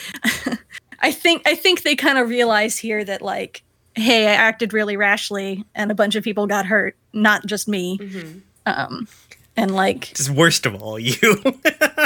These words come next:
Speaker 1: Um, but, like, Molly got shot in the shoulder and definitely didn't have a good time. And,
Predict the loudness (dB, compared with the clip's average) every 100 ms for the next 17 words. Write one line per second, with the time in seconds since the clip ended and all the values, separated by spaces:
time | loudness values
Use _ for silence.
0 | 0 -2 0 0 0 -4 -6 -6 -18 -20
1 | _ -2 0 2 0 -2 -2 2 4 4
2 | 4 2 2 2 2 2 -2 -2 -4 -4
3 | -6 -4 -6 -8 -10 -4 -4 -4 -4 -4
4 | -4 -4 -4 -4 -6 -4 -4 0 -2 0
5 | -2 -4 -4 -4